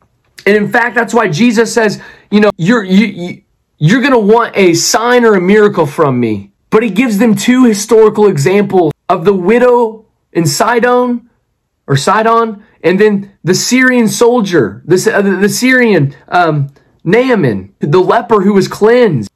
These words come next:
and this widow woman were non-Jewish, were not, uh, part of Israel. They were not part of God's chosen people. They were Gentiles, and yet God extended saving grace to them. And Jesus is saying that God is here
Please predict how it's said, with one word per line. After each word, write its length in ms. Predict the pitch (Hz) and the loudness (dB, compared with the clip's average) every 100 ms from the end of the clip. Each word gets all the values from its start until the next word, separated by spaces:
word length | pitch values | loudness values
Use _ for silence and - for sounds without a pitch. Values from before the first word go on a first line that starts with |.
| - | -2
and 160 | 185 | 2
this 200 | 220 196 | 2 0
widow 520 | 165 185 254 240 175 127 | -2 -2 0 0 0 -2
woman 800 | 117 131 220 269 226 175 143 - _ | -4 0 2 2 2 2 -2 -6 _
were 160 | 185 208 | 0 2
non-Jewish, 920 | 202 240 247 233 190 165 254 233 - | 2 2 2 0 0 0 2 2 2
were 120 | 190 | 0
not, 440 | 190 214 233 240 - - _ _ _ | 2 0 0 -2 -8 -20 _ _ _
uh, 300 | - 165 - | -4 -4 -4
part 280 | - - 247 | -6 -2 0
of 120 | 214 | 2
Israel. 400 | 220 262 214 214 | 0 0 0 0
They 100 | 180 | 2
were 100 | 202 | 0
not 200 | 214 214 | 0 -2
part 140 | 208 226 | -2 -2
of 100 | 175 | 0
God's 300 | 208 196 143 - _ _ _ | -2 -2 -8 -14 _ _ _
chosen 600 | - 226 247 196 220 190 | -2 0 0 0 -2 -2
people. 600 | 180 247 247 208 135 - _ | -4 -4 0 0 0 -4 _
They 120 | 214 | 0
were 160 | 233 175 | 0 0
Gentiles, 880 | 135 240 269 - 214 180 147 123 - - | 0 0 -2 -2 -2 0 0 -2 -8 -8
and 160 | 175 226 | -2 0
yet 180 | 220 | 0
God 260 | 170 226 247 | -2 -2 0
extended 640 | 226 - - 262 226 208 | -2 -4 -4 -2 0 0
saving 500 | - 247 254 220 220 | 0 0 0 -2 -2
grace 380 | 185 214 240 - | 0 0 -2 -4
to 160 | 202 165 | -4 -2
them. 480 | 214 277 277 214 151 _ | -2 0 -2 -4 -8 _
And 140 | 175 151 | -2 0
Jesus 560 | 185 254 220 226 208 | 2 2 2 0 -2
is 180 | 196 - | -4 -2
saying 580 | 208 220 233 190 127 107 _ - | -2 2 2 2 -2 -6 _ -6
that 260 | 165 147 | -6 -4
God 460 | 117 175 220 233 214 | -2 0 0 0 0
is 160 | 190 | -2
here 520 | - 208 220 214 196 | -2 -2 2 0 -2